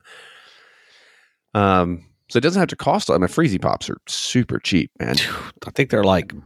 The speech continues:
Speaker 2: one cent a piece, something
Speaker 1: Yeah,
Speaker 2: like that.
Speaker 1: they're super, you just have to freeze them in advance. That's the key there. Um, yeah, and so we just show up and serve 'em out. It's a super
Speaker 2: And there's
Speaker 1: easy way.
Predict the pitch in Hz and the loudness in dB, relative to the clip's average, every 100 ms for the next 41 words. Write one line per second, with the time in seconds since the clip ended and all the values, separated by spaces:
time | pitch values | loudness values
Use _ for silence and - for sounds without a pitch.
0 | - - - _ - - 92 104 95 - | -20 -20 -20 _ -20 -6 2 2 2 0
1 | 87 104 - - - _ _ - - - | -2 -6 -6 -8 -10 _ _ -10 -8 0
2 | 90 69 87 87 - - - 113 - 104 | 2 2 0 -2 -6 -4 0 0 0 0
3 | 123 143 131 - - - 104 104 95 85 | 2 2 2 0 -4 0 0 2 2 0
4 | - - 85 87 - 87 - - - - | -4 -6 -4 -2 -2 -2 -4 -4 -8 -8
5 | - 73 - - - - 85 85 98 - | -2 -2 -4 -16 -14 -4 0 2 0 -4
6 | - - - - - 101 95 92 92 - | -16 -20 -20 -12 0 4 4 4 0 -6
7 | _ _ - 381 92 110 - 120 127 147 | _ _ 0 2 2 0 2 2 2 2
8 | - 104 107 175 - 90 90 _ _ _ | 2 4 4 2 -2 -4 -6 _ _ _
9 | _ - - 104 98 85 - - - - | _ -8 0 2 2 0 -4 -12 -12 -6
10 | - 143 - 98 147 107 196 | 0 0 2 2 4 4 4